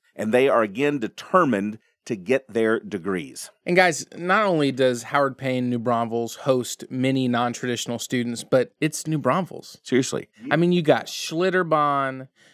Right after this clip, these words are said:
Speaker 2: you got the river, I think it's the Comal River
Speaker 1: The,
Speaker 2: floating.
Speaker 1: the intro to accounting degree is actually done in inner tubes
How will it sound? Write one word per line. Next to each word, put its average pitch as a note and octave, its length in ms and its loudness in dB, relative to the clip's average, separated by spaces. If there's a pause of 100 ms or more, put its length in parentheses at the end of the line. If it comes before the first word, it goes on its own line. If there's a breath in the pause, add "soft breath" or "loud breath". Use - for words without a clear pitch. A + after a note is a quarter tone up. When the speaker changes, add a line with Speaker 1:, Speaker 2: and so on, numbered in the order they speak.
(100)
Speaker 2:
you A#2+ 180 -6
got A#2+ 300 -2 (180)
the A#2+ 240 -6
river, D3 420 2
I - 40 2
think C3 180 -8
it's - 160 -16
the A#2 80 -14
Comal C3 500 0
River B2+ 420 0
Speaker 1:
The, A2+ 60 2
Speaker 2:
floating. B2+ 680 4
Speaker 1:
the B2 220 6
intro B2+ 840 4
to A#2+ 200 0
accounting E3 500 0
degree F#2 480 -2
is G2+ 140 0
actually A#2 420 0
done G#2+ 420 2 (120)
in D#3 240 2
inner D#3+ 280 0
tubes F2+ 600 -2